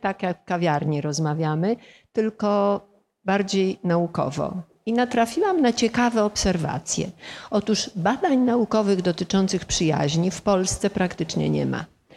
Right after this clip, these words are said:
E, w krajach europejskich jest bardzo, bardzo mało. Natomiast najwięcej badają przyjaźń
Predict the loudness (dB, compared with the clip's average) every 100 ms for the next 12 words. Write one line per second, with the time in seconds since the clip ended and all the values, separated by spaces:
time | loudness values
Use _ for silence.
0 | -20 -20 -20 _ -2 2 4 4 2 0
1 | -6 -2 2 4 4 4 4 4 2 2
2 | 0 0 0 0 0 2 4 4 2 2
3 | 2 2 2 2 2 2 0 -2 -4 -8
4 | -14 -20 -18 -4 -2 2 2 4 2 2
5 | 2 4 4 4 4 2 0 0 0 2
6 | 4 4 4 4 2 2 2 2 2 2
7 | 2 2